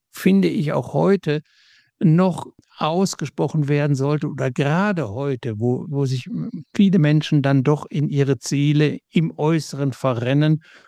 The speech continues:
und zu sehr sich damit identifizieren und keinen Punkt mehr, keinen Ruhepunkt mehr in sich haben, wo doch die Kraftquelle ist. Äh, das ist das andere. Na gut, aber wir wollen zum zweiten Zitat gehen, nicht ganz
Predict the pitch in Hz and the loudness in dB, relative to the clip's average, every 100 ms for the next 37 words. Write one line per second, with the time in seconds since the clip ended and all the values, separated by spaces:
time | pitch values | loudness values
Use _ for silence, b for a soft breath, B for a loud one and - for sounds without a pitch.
0 | B - 135 - 170 170 143 151 139 135 | B 0 0 -2 -4 0 2 2 0 -4
1 | - 139 143 143 139 135 135 131 135 - | -2 -2 -2 -2 -2 0 0 0 -2 -2
2 | 156 147 147 131 - 143 143 151 147 - | 2 2 2 -4 -4 -2 2 2 0 -2
3 | 139 123 - 160 175 - 139 131 123 135 | -8 -6 0 2 0 -2 -2 -2 -2 0
4 | 135 139 127 123 160 175 151 - 131 - | 4 4 2 2 2 2 2 -2 -4 -4
5 | 139 131 - 143 127 117 165 - - 120 | -4 -4 2 2 2 0 -4 -6 -6 -2
6 | 127 127 156 156 B B B - 143 135 | 0 0 0 -2 B B B -2 2 2
7 | 143 - 147 - 135 165 - - 131 139 | 0 -4 -8 -4 -4 -4 -6 -10 -2 0
8 | 139 147 - 147 - - - 139 - _ | 0 -2 -2 0 0 -4 -4 -6 -8 _
9 | - 160 120 110 - 101 139 110 127 139 | -4 0 0 0 -2 -4 -2 0 0 0
10 | 247 170 240 - 175 185 196 185 196 190 | 0 4 4 2 0 2 4 4 4 2
11 | 180 147 156 170 214 - 156 123 _ - | -2 -4 0 0 0 -2 -2 -2 _ -2
12 | 151 - 139 135 139 - 143 151 160 185 | -2 0 -2 -2 -4 -4 -2 2 4 4
13 | 180 - - 156 160 156 - | 2 -8 -4 -2 -2 -6 -8